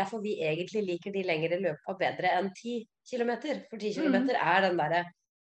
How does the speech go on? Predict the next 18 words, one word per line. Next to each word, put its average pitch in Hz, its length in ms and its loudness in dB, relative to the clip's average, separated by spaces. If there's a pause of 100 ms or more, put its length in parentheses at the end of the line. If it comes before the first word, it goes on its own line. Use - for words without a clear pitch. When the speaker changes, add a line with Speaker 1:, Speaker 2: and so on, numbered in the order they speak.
Speaker 1:
vi 180 140 0
vil 165 240 0
under 160 160 2
seksti 165 480 -6 (180)
minutter. 185 320 -2
Speaker 2:
Mm. 220 320 0 (640)
Speaker 1:
Sånn 190 260 2
er 165 60 4
det, 214 100 0 (300)
ikke 208 160 -2
sant? 233 220 4
Speaker 2:
Mm. - 640 -14
Speaker 1:
Fem 185 180 2
kilometer, 190 580 0
jeg 190 240 0
vil 175 300 2
under 165 160 2
tredve. 185 340 -4